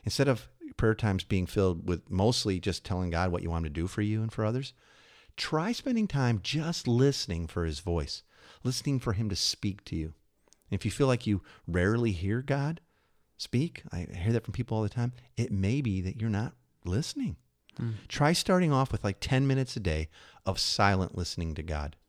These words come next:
Speaker 1: I think you'll be astounded by what he's been waiting to tell you.
Speaker 2: Wow. So cool.
Speaker 1: You know, it's the first thing I usually hear, like, when I just quiet myself and go, "I just wanna hear your voice, Father." First thing I usually hear, "Swear, I love you, son."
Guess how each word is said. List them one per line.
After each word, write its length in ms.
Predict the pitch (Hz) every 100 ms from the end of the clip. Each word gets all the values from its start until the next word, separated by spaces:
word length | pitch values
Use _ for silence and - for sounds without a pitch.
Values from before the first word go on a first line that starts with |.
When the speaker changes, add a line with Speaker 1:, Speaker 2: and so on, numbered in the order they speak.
| _ _ _ -
Speaker 1:
I 60 | -
think 200 | 127 120
you'll 80 |
be 100 | 110
astounded 720 | 85 - - - 110 117 85 - - - _ - -
by 100 | -
what 200 | 80 95
he's 100 | 98 87
been 140 | 82
waiting 200 | 85 -
to 60 | 82
tell 220 | - -
you. 100 | 95 _ - -
Speaker 2:
Wow. 200 | - 107 - _ _ _ _ _ -
So 220 | - 123
cool. 300 | - 110 98
Speaker 1:
You 100 | 139
know, 60 | 143
it's 100 | -
the 40 |
first 240 | 151 135
thing 120 | 147 131
I 60 |
usually 300 | 123 123 120
hear, 320 | 113 120 123 -
like, 200 | 98 -
when 80 |
I 40 | 98
just 160 | 98
quiet 240 | - 104 120
myself 380 | 107 - 107 113
and 100 | 107
go, 120 | 101
"I 60 | 127
just 120 | 120
wanna 100 | 117
hear 100 | 104
your 100 | 104
voice, 220 | 98 92 -
Father." 280 | 95 101 -
First 180 | - 120
thing 120 | 120
I 40 | 110
usually 240 | 104 107
hear, 180 | 110 120 _ _ _ _
"Swear, 400 | - - 104 80 _ _ - - _ _
I 80 | 101
love 220 | 98 95 95
you, 80 |
son." 300 | 78 78 80